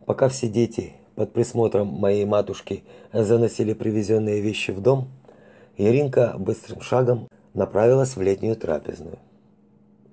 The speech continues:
Обняв и поцеловав меня и Ивана, он уже доел кашу, она очень удивилась,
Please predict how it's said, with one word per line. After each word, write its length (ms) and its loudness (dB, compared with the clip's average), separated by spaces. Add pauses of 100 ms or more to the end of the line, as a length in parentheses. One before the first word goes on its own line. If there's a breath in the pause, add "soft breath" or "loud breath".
(460 soft breath)
Обняв 500 2
и 80 -4
поцеловав 720 0
меня 340 0
и 260 -4
Ивана, 460 2 (460 loud breath)
он 180 2
уже 240 2
доел 340 2
кашу, 460 -2 (400 loud breath)
она 240 2
очень 340 -2
удивилась, 680 0